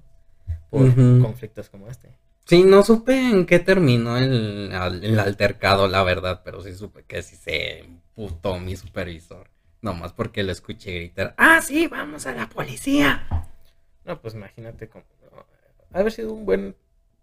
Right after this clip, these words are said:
Speaker 1: peo, bien cabrón, para que, pues, llegara a esas, a estos límites, ¿no?
Speaker 2: Sí. No sé si también haya pasado lo mismo con mi compañera que estaba embarazada en ese momento.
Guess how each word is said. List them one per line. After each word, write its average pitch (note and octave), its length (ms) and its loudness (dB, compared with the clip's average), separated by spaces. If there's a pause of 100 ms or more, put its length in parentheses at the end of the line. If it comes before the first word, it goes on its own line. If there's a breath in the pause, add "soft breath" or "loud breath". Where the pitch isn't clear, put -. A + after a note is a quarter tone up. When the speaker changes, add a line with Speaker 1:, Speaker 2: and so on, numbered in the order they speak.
(120)
Speaker 1:
peo, - 200 -18 (440)
bien B2 560 -10
cabrón, A2 520 -20
para G2 200 -14
que, G2 360 -20 (180)
pues, G#2+ 140 -20
llegara F#2+ 280 -20
a F2+ 40 -20
esas, - 300 -20
a A#2 60 -18
estos - 480 -20 (160)
límites, G2+ 420 -20
¿no? C3+ 140 -20 (280)
Speaker 2:
Sí. F#2+ 400 -8 (1300)
No B2+ 320 4
sé E3+ 180 -12
si - 200 -20
también G#2+ 420 -8
haya B2 240 -6
pasado G#2 280 -12
lo A2 100 -10
mismo G2+ 280 -12
con F#2+ 160 -16
mi F2+ 80 -14
compañera F2 600 -16
que - 80 -20
estaba F#2 260 -16
embarazada F2+ 500 -12
en F2+ 100 -16
ese F2 160 -20
momento. F2+ 520 -20